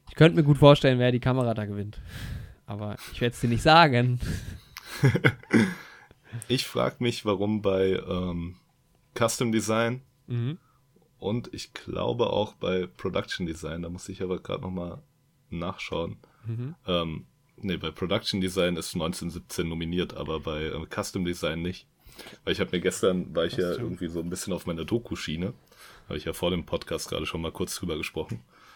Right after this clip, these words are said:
Speaker 2: hab
Speaker 1: Ja.
Speaker 2: ich auch eine Doku zum, ähm, Ersten Weltkrieg, ähm, geschaut.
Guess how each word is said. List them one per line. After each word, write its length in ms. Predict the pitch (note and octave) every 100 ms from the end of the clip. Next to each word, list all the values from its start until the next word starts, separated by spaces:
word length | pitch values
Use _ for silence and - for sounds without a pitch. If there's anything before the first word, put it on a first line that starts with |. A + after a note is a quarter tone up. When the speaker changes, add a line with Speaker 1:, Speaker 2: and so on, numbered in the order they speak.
| -
Speaker 2:
hab 80 | -
Speaker 1:
Ja. 80 | A#2
Speaker 2:
ich 40 | F#2
auch 60 |
eine 100 | F#2+
Doku 280 | F2+ F2+ G#2+
zum, 380 | F#2+ F#2 E2+ E2 D2+
ähm, 160 | E2+
Ersten 340 | D#2 F2 - F#2+
Weltkrieg, 460 | G2+ - G2 F2+ -
ähm, 340 | E2 D#2+ F2 - -
geschaut. 440 | - - F2 F#2+